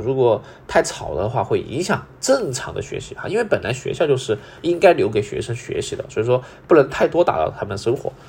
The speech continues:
啊，就正常的就，呃，去游览啊，然后去保持安静，观光完就可以了哈。因为游客的话，不要太多的去介入他们的生活哈，因为之前我刷微-，小红书的时候哈，有些，有些游客是吧，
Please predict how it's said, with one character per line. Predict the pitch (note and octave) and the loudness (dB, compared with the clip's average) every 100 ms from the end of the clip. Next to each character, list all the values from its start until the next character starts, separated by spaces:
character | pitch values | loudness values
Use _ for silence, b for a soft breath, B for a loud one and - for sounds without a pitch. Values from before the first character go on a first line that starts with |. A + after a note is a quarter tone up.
| B B B | B B B
啊， | G#2+ F#2 | -4 0
就 | A2+ G#2 | 4 4
正 | G#2 G3+ | 6 4
常 | C#3 - | 2 -6
的 | F#2 - - | -4 -4 -4
就， | G#2 G2 - B B B B - | -4 -4 -8 B B B B -10
呃， | C2+ | -8
去 | - A2+ | -8 -6
游 | F2 A2 | -2 0
览 | G2 - - | -2 -6 -10
啊， | - | -8
然 | F#2+ | -6
后 | G#2+ F#2 | -4 -6
去 | - F#2+ F#2+ - | -6 -10 -10 -8
保 | - | -8
持 | - - | -6 -6
安 | B2 | -6
静， | C#3+ D#3 - - | -4 -6 -8 -2
观 | C#3 C3+ | 2 2
光 | D3 C#3 | 4 2
完 | G#2+ - | 0 -6
就 | |
可 | A#2 - A#2+ | -10 -2 0
以 | - | 0
了 | |
哈。 | - A#2+ - | -2 -8 -8
因 | B2+ | -4
为 | B2+ C3 - - | -2 -2 -6 -18
游 | - - | -8 -4
客 | C3 G#3+ | 2 4
的 | D3 | 4
话， | B2+ | 0
不 | - C3+ | 0 0
要 | B2+ | 0
太 | - D3+ - | 0 -2 0
多 | C3 E3+ | 2 4
的 | E3 - B B B B | 4 2 B B B B
去 | - A#2+ A2+ | -8 -6 -4
介 | - A#3 | 2 6
入 | D3 A#2 | 6 4
他 | |
们 | - | -2
的 | - | -8
生 | - G#2+ | -6 -6
活 | G#2+ G#2 | -4 -6
哈， | G#2+ | -4
因 | A#2 | -2
为 | D3 | 0
之 | E3+ | 0
前 | D#3 | 0
我 | A#2+ F2 | -2 0
刷 | - C#3+ D#3+ B B B B B B - | 4 4 4 B B B B B B -6
微-， | - - | -6 -2
小 | - G2 | 0 0
红 | A2+ | 0
书 | C3 | 6
的 | D3 | 6
时 | A#2 | 6
候 | |
哈， | G#2+ G2+ | 4 2
有 | F#2 | 2
些， | C#3 C#3+ C#3+ | 4 4 4
有 | - G#2 | -2 -2
些 | C#3+ D3+ | 2 2
游 | G#2 | 2
客 | - A2+ | 0 -4
是 | G#2+ | -2
吧， | F#2 - | -4 -4